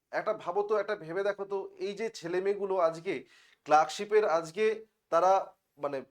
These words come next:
যদিও ডিক্লেয়ার করেনি, যেরকম করে তারা বলে থাকে এদিক ওদিক করে, ইনফ্যাক্ট এই, আহ, অ্যান্টি করাপশন যে, আহ, যে বোর্ড, আমাদের বোর্ড বলছি, যে ছেলেমেয়েরা রয়েছে এই গ্রুপটার মধ্যে, এই যে স্টুডেন্টদের যে গ্রুপ, সেখানে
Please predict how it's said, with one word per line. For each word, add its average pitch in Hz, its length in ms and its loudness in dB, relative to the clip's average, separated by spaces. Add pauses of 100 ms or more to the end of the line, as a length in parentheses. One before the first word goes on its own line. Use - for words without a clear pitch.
যদিও 156 260 -2
ডিক্লেয়ার 220 400 0
করেনি, 214 540 -2
যেরকম 196 400 -4
করে 214 160 0
তারা 202 220 6
বলে 180 220 2
থাকে 202 380 0
এদিক 190 220 -4
ওদিক 196 180 -2
করে, 196 300 -2 (240)
ইনফ্যাক্ট 190 400 -2
এই, 180 480 -4
আহ, 147 400 2
অ্যান্টি 165 300 -6
করাপশন 196 440 -4
যে, 196 140 2
আহ, 139 600 -4
যে 143 100 -14
বোর্ড, 180 380 0
আমাদের 160 340 -4
বোর্ড 143 240 -4
বলছি, 139 400 -8 (280)
যে 165 140 -4
ছেলেমেয়েরা 196 400 0
রয়েছে 208 300 -2
এই 175 180 -4
গ্রুপটার 196 440 -4
মধ্যে, 160 320 -8
এই 135 100 -10
যে 170 80 -8
স্টুডেন্টদের 202 540 -4
যে 208 120 -6
গ্রুপ, 208 280 -6 (560)
সেখানে 170 500 -4